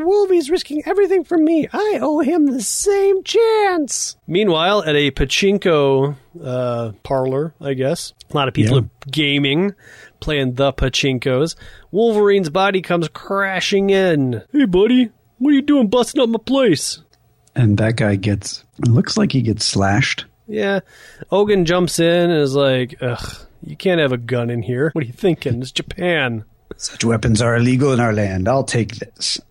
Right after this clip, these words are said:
Speaker 2: <coughs>
Speaker 1: So he grabs the gun, and he's got a sword and a gun, and now he starts shooting at Wolverine, which is kinda weird.
Speaker 2: The gun goes foom, foom, foom, which is not the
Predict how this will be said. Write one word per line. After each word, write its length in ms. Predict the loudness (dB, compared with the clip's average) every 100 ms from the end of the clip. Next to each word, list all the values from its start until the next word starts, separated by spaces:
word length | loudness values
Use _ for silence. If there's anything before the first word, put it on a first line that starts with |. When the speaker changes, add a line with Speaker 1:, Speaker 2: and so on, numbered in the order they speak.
| _ -8
Speaker 2:
<coughs> 100 | -6 -6 -12 -14 -14 -14 _ -10
Speaker 1:
So 200 | -2 0
he 160 | 0
grabs 380 | 0 0 0 -2
the 60 | -6
gun, 580 | -2 0 2 2 0 -2
and 180 | -2 -2
he's 120 | 0
got 140 | -2
a 40 | -2
sword 280 | 0 0 0
and 20 |
a 40 |
gun, 220 | 0 0 0
and 80 |
now 120 | 0 0
he 60 |
starts 260 | 0 -2 -2
shooting 420 | -2 -2 0 0
at 140 | 0
Wolverine, 560 | -2 -4 -4 -10 -12 -14 -18
which 160 | -18
is 60 | -12
kinda 180 | -8 -8
weird. 340 | -8 -8 -12 -6
Speaker 2:
The 80 |
gun 180 | 0 2
goes 240 | 2 0 0
foom, 240 | 2 2
foom, 260 | 2 2 2
foom, 460 | 2 2 2 0 -2
which 200 | -4 -2
is 80 | 0
not 300 | 0 0
the 100 | -2